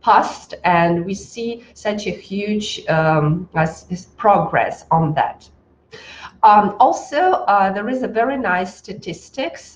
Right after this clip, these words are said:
uh, that, uh, E Y, um, gathered across the countries. Uh, for instance, this chart illustrates, or different countries are ranged, uh, according to their,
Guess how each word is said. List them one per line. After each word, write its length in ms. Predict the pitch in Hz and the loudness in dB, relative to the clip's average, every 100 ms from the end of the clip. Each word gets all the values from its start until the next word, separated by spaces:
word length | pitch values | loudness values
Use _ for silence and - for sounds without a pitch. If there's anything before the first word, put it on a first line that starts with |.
| - | -4
uh, 220 | 185 175 | -2 -2
that, 400 | 180 180 180 - - | 0 0 0 -6 -6
uh, 300 | 175 165 156 | -2 0 -2
E 100 | 220 | -2
Y, 600 | 196 175 170 180 202 226 - _ _ _ _ _ _ - 117 | -2 0 2 2 -2 -6 -12 _ _ _ _ _ _ -20 -20
um, 1000 | - 135 131 147 151 - - - - - - - _ 175 | -20 -20 -12 -6 -6 -8 -14 -20 -20 -20 -20 -20 _ 0
gathered 500 | 269 277 226 294 - _ - | 2 4 2 0 -6 _ -18
across 460 | 185 214 202 202 185 | -6 2 2 2 -6
the 100 | 175 | -8
countries. 760 | - 165 165 - 240 339 _ _ - - - | -4 -4 -4 -6 -6 -6 _ _ -20 -20 -2
Uh, 180 | 196 196 196 | 4 4 4
for 140 | 254 | 0
instance, 540 | 262 254 - 233 226 - | 0 -4 -6 -4 -4 -2
this 280 | 220 - - | -4 -4 -8
chart 460 | - 202 202 208 | -2 2 2 0
illustrates, 1040 | 214 185 185 - - 214 214 214 214 - - - - - | -6 -6 -8 -14 -6 -2 2 2 0 -4 -20 -20 -20 -4
or 340 | 196 190 180 - | 2 4 4 2
different 480 | 233 - 190 190 - | -6 -2 -2 -2 0
countries 440 | 196 214 220 214 - | -2 2 0 0 2
are 220 | 185 175 | 2 4
ranged, 580 | 196 196 226 - - 175 - | 2 0 -4 -8 -14 -6 2
uh, 380 | 170 160 156 160 - _ _ - | 2 4 0 -2 -14 _ _ -16
according 560 | 175 226 208 226 233 233 | -4 0 2 2 0 -4
to 140 | 175 | -6
their, 540 | 170 185 196 185 175 | -2 2 4 4 2